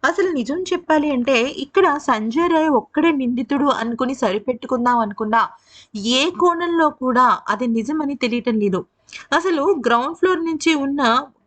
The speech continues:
ఆ, గ్రౌండ్ ఫ్లోర్‌లో మామూలు పేషెంట్స్ లేకపోతే డాక్టర్లను కలవాల్సిన ఆ, ఆ సంజయ్ రాయ్ నేరుగా సెమినార్ హాల్‌కి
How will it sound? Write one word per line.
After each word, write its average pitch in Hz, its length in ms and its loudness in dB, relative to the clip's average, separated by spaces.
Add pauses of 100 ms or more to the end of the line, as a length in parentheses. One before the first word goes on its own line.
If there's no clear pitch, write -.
(100)
ఆ, 214 260 0 (320)
గ్రౌండ్ 240 340 0
ఫ్లోర్‌లో 320 600 2 (440)
మామూలు 302 520 2
పేషెంట్స్ 302 760 0
లేకపోతే 262 400 -2
డాక్టర్లను 226 560 -2
కలవాల్సిన 233 560 0 (300)
ఆ, 190 240 4 (500)
ఆ 208 160 2
సంజయ్ 247 460 0
రాయ్ 233 240 2
నేరుగా 254 680 0
సెమినార్ 320 480 0
హాల్‌కి 302 680 0